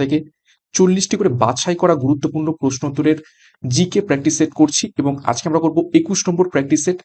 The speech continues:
প্রত্যেকদিন ক্লাসগুলো ফলো করতে থাকো, এখান থেকে অনেক প্রশ্ন তোমাদের প্র্যাকটিস হবে। তো সিআরপি একাডেমিতে নতুন হয়ে থাকলে অবশ্যই চ্যানেলটিকে সাবস্ক্রাইব করে পাশের বেল আইকনটা প্রেস করে রাখো এবং আমাদের টেলিগ্রামে যুক্ত হয়ে যাও ক্লাসের পিডিএফ, মক টেস্ট এবং অন্যান্য গুরুত্বপূর্ণ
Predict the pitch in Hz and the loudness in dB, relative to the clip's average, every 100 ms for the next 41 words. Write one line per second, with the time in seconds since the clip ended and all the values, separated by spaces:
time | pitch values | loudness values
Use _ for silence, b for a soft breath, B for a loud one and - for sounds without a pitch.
0 | _ _ 185 185 196 185 175 165 165 160 | _ _ 4 4 2 0 2 0 0 -2
1 | - 131 147 151 151 160 - 147 143 147 | 2 2 2 0 0 0 0 -2 -2 -2
2 | - 151 170 - 127 123 123 117 123 202 | -2 -2 -2 -2 -2 -2 0 0 2 0
3 | _ _ 120 107 - 95 - - _ _ | _ _ 0 0 -6 -6 -10 -12 _ _
4 | _ _ _ _ 156 160 202 214 214 262 | _ _ _ _ -2 0 2 2 4 4
5 | - 139 160 160 156 135 147 147 143 160 | 4 0 0 -2 -2 -2 -2 -2 -2 -2
6 | - - 135 180 - 180 160 147 156 147 | 0 2 4 2 2 0 0 -2 -2 -2
7 | 139 160 - 156 - 123 151 120 131 143 | -2 -4 -2 -4 -4 -4 -2 0 0 0
8 | 143 143 143 139 139 131 - 143 127 123 | -2 -4 -4 -2 -2 -2 -4 -2 0 2
9 | 120 117 127 127 127 123 139 139 131 139 | 0 -2 -2 0 0 0 0 -2 0 0
10 | 170 b b b _ 127 120 120 - 151 | 0 b b b _ 0 0 -2 -2 2
11 | 175 180 - - 123 127 127 202 214 - | 4 2 -2 -2 2 2 2 -2 -4 -2
12 | 151 156 - 143 147 160 139 123 123 127 | -2 0 -2 0 0 0 0 0 2 0